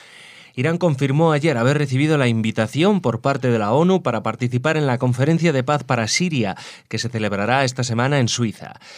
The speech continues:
La participación iraní es muy polémica debido a su apoyo al régimen del presidente sirio, Bashar al-Assad.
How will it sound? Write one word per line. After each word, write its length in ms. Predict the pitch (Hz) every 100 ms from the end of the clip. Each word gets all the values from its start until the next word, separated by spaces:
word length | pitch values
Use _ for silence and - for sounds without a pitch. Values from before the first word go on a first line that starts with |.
| - -
La 160 | 101 104
participación 580 | 113 123 123 127 123 156
iraní 360 | 151 135 151
es 80 | 151
muy 120 | 131
polémica 480 | 127 127 165 147 117
debido 320 | 101 107 120
a 60 | 120
su 160 | 110 101
apoyo 460 | 107 131 127 147
al 100 | 98
régimen 400 | 104 113 127 127
del 140 | 110 101
presidente 420 | 107 113 110 110
sirio, 300 | 175 165 107
Bashar 280 | 101 - 113
al-Assad. 440 | 107 104 117